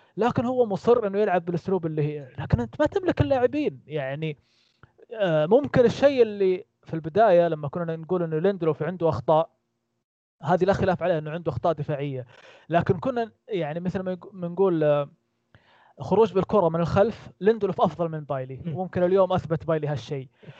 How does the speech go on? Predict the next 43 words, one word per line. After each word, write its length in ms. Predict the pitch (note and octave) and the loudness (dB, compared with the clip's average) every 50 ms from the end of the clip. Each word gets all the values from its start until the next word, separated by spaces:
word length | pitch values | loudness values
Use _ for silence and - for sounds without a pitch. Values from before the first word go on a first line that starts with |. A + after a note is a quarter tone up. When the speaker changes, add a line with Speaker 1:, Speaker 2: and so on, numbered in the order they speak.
| - - - | -20 -10 -4
Speaker 2:
آه، 160 | - E3 E3 F#3 | 0 0 2 4
شوف، 140 | F3+ G#3+ | 2 2
Speaker 1:
لكن 140 | A#3+ A#3 A3+ G3+ | 2 2 0 0
Speaker 2:
النق-، 200 | G3+ G3 - - | 0 0 0 0
النقطة 420 | G3 G3 A#3 A3+ - - F#3+ G#3 A#3 | 0 0 -2 -2 -2 -4 0 0 0
هذه 140 | G#3 G3 F#3 | 0 0 -2
محمد، 360 | C#3 - A#3 A3 A3 G#3+ G3+ | -2 -4 -2 -2 -2 -4 -4
أنت، 140 | F#3+ - G#3+ | -4 -6 -4
أنت 320 | G3+ G#3+ F#3+ G3 F3 - | -4 -4 -6 -8 -10 -12
تش-، 240 | _ - - - - E3+ | _ -18 -10 -8 -8 -4
شرحتها 460 | - F#3+ F#3 G3+ - - - D#3+ C#3 | -2 -2 -2 -2 -4 -4 -4 -4 -4
في 120 | - - | -4 -6
ال-، 520 | C#3 C3+ C3 C3 C3 C3 C3 C3 C3 C3+ C3+ | -6 -6 -6 -6 -6 -6 -6 -6 -6 -6 -6
بالبداية. 640 | C3+ C#3+ D3 C3+ C#3 C#3+ D#3 F#3+ F3 D3 C#3+ D#3 - - - - _ _ - | -4 -4 -4 -4 0 2 4 4 4 2 0 -4 -6 -10 -18 -20 _ _ -4
أنا 180 | C#3+ F3 A3 | 0 4 4
وش 160 | A#3 G#3+ - - | 4 4 4 2
قصدي 300 | G3 A3 - - - C#3 | 2 2 2 0 -6 -8
بالكلام؟ 380 | C3 C3 - D#3+ C#3+ C3+ C#3 | -8 -4 -2 -2 -2 -2 -2
أنا 120 | E3 F3+ F3+ | -2 -4 -4
قصدي 320 | G3+ F#3+ - - F#3 F3+ | -4 -4 -2 -2 -2 0
إنه 240 | F3 E3+ E3+ E3 - - - _ _ _ _ _ _ _ _ | 0 0 -2 -2 -6 -10 -20 _ _ _ _ _ _ _ _
هل 220 | - G3 A#3+ C4 | 2 2 2 4
يقال 500 | B3 A3 F#3+ - - F#3+ G#3+ A#3+ B3+ A3+ | 4 2 2 2 -2 -4 -2 -2 -4 -4
سولشاير 680 | - - G3 F3+ E3 - - G3+ G#3 G#3+ G#3+ G#3 - _ _ _ _ | -2 0 0 0 0 -2 -2 -2 0 -2 -4 -6 -12 _ _ _ _
من 120 | F3+ E3+ | -4 -2
وجهة 260 | F#3 G3 G3+ G3 E3 F3 | 0 2 2 2 2 0
نظرك 500 | F#3 F3+ G3 G3 G3 F#3+ _ - - _ _ - | -2 -2 -2 -4 -4 -6 _ -18 -20 _ _ -4
إنه 160 | E3+ F3 F3 | -2 0 2
ما، 160 | F3 G3 A3 - | 2 0 0 0
ما 220 | F#3 F3 F#3 G#3+ A#3 | -2 -2 -2 -2 -2
في 120 | A3+ G3+ | -4 -4
فايدة 440 | - G3+ G3 G3+ G#3 F#3+ G#3+ A3+ G#3+ | 0 0 0 0 0 -2 -4 -6 -6
من 180 | F3+ D#3+ D3+ | -6 -8 -6
بقاء 280 | D3 D3 - - G3 E3+ | -8 -8 -6 -6 -8 -8
سولشاير 420 | - - F#3+ E3 - G3 F#3+ F3+ | -8 -12 -14 -8 -4 -2 -2 -2
في 120 | F3 - E3+ | -2 -4 -8
مانشستر 380 | D#3+ E3 E3 - - - F3+ | -8 -8 -10 -10 -8 -6 -4
يونايتد؟ 420 | F3 F3 F3+ F#3 G3 - A3 G#3 - _ _ _ _ _ _ _ _ - | -2 -2 -2 -2 -2 -4 -6 -8 -8 _ _ _ _ _ _ _ _ -2
إنه 180 | E3 F3+ F3+ F3+ | 0 0 2 2
ه-، 60 | G#3 | 0
على 280 | - E3 D#3 F3+ F#3+ | -2 -2 -2 -2 -2
ما 100 | F#3+ F#3+ | -2 0
قالوا 240 | F3+ G#3 G#3 F#3+ F3+ | 0 0 0 -2 -4